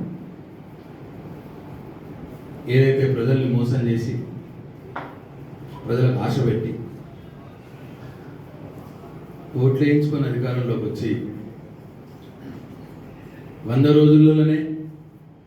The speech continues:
చేస్తామని చెప్పినారు. కొన్ని అయితే డిసెంబర్ తొమ్మిదిన రాగానే సంతకం పెడతామన్నారు.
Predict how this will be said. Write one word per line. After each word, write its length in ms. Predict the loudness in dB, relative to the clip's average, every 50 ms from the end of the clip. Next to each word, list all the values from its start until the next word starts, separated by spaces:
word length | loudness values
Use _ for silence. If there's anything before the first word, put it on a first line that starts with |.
| -20 -20 -20 -20 -20 -20 -20 -20 -20 -10 -2
చేస్తామని 480 | 2 2 4 4 4 2 4 4 2 2
చెప్పినారు. 380 | 2 2 2 2 0 -2 -2 -4 -6 -10 -10 -14 -14 -16 -18 -18 -20 -18 -16 -14 -14 -14 -14 -16 -18 -20 -20 -20 -20 -18 -18 -16 -16 -16 -16 -2 2
కొన్ని 200 | 4 6 6 6 6
అయితే 180 | 6 6 6 6 6 6
డిసెంబర్ 380 | 4 4 4 6 6 6 6 4
తొమ్మిదిన 340 | 2 2 4 4 4 4 4 2 2 0 0
రాగానే 320 | 2 4 4 6 6 6 6 6
సంతకం 300 | 2 2 2 0 0 0 0
పెడతామన్నారు. 540 | 0 -2 -2 -2 -2 -4 -4 -4 -6 -8